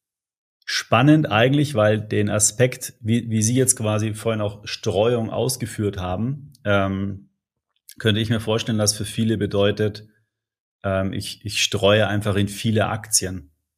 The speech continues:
Aber das in der Logik, ich kaufe mir nicht einen Dow Jones E T F mit dreißig Werten, sondern eine S und P fünfhundert mit fünfhundert Werten, aber ich bin ja dann eigentlich doch nicht gestreut, weil eben viele andere Regionen in der Welt und so weiter und, und vielleicht auch Sektoren fehlen.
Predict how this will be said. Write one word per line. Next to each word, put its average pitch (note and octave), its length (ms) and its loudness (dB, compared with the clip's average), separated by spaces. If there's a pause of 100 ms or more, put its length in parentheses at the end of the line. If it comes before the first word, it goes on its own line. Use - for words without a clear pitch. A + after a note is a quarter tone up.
Aber F#2+ 440 0 (340)
das G#2 160 -2
in A2+ 220 -4
der G#2+ 200 4
Logik, A#2 520 4
ich G#2 120 -6
kaufe A2 240 0
mir G#2+ 80 2
nicht A2 200 -2
einen G#2 400 -2
Dow G#2+ 180 4
Jones G#2+ 500 2
E A#2+ 140 0
T A#2 160 -2
F A#2 220 -2
mit - 400 -6 (340)
dreißig - 400 -6
Werten, A#2+ 400 2 (260)
sondern G#2 340 0
eine G2+ 100 -2
S - 140 2
und G#2+ 80 -2
P G#2+ 140 -2
fünfhundert G2+ 520 0
mit G2 100 -4
fünfhundert G#2+ 540 -2
Werten, G2+ 340 -4
aber F#2+ 180 0
ich - 140 -4
bin A2 100 0
ja G#2+ 80 2
dann G#2+ 240 0
eigentlich G#2+ 400 -4 (240)
doch A#2 280 0
nicht - 340 -4
gestreut, F#2 560 -6
weil F#2+ 160 -4
eben G2+ 180 -4
viele G#2+ 320 0
andere G2+ 560 2
Regionen G#2 440 2
in G#2 100 2
der G2+ 160 4
Welt G#2 280 6
und G2+ 140 -2
so G2+ 100 -4
weiter G2+ 440 2
und, G2 120 -4
und G2 220 -8
vielleicht G2+ 240 -4
auch G2+ 60 -2
Sektoren G2+ 540 -4
fehlen. G2+ 340 -4